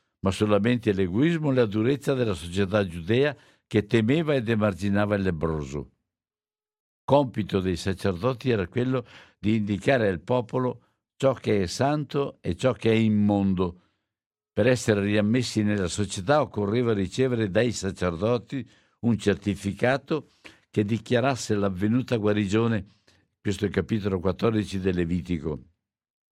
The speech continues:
L'offerta prescritta da portare al sacerdote per ottenere il certificato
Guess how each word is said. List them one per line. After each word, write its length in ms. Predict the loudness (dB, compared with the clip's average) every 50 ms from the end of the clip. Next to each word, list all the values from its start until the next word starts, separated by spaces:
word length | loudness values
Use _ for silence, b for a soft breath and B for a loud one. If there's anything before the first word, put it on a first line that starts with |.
| _ _ _ _ _ _ _ _ _ _ _ _ _ _ -20 -20 b b b b b b b b
L'offerta 540 | 2 2 2 4 2 2 2 2 -2 -4 -4
prescritta 560 | -2 -2 -4 -4 -2 -2 -2 -2 0 0 0
da 120 | 0 0
portare 400 | -2 -4 -6 -4 0 0 0 0
al 80 | 0 -2
sacerdote 760 | -2 -4 -4 -2 -2 -4 -2 0 0 0 0 -2 -4 -6 -4
per 140 | -4 -2
ottenere 520 | -2 -2 -2 -2 -2 0 2 2 2 2 0
il 80 | -2
certificato 1080 | -4 -4 -6 -6 -4 -6 -8 -8 -8 -10 -8 -2 0 0 0 0 -2 -4 -4 -4 -6